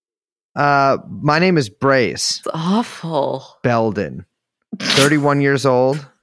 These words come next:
Speaker 1: white male. Uh, and I live at the corner of Seventeenth and Shotwell in San Francisco.
Speaker 2: That's
Speaker 1: Uh, we
Speaker 2: not
Speaker 1: are, of
Speaker 2: true.
Speaker 1: course, joined by producer Young Chomsky.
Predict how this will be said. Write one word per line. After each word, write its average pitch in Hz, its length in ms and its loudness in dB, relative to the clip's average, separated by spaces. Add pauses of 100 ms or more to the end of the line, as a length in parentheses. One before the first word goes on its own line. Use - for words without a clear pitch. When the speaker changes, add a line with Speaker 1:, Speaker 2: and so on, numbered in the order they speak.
(880)
Speaker 1:
white 143 500 0
male. 139 600 0 (2250)
Uh, 110 560 0
and 117 180 -2
I 117 140 0
live 123 420 0
at 113 260 -2
the 113 60 -6
corner 117 340 -2
of 104 80 -4
Seventeenth 131 540 -2
and 110 140 -2
Shotwell 92 600 -6 (100)
in 95 140 -10
San 92 200 -10
Francisco. 101 640 -4
Speaker 2:
That's - 120 -12
Speaker 1:
Uh, 113 260 2
we 123 60 2
Speaker 2:
not 123 60 2
Speaker 1:
are, - 20 0
of 120 60 -4
Speaker 2:
true. - 120 -12
Speaker 1:
course, 135 300 0
joined 127 600 0
by 117 200 0
producer 113 500 -2
Young 127 680 0
Chomsky. 156 720 -4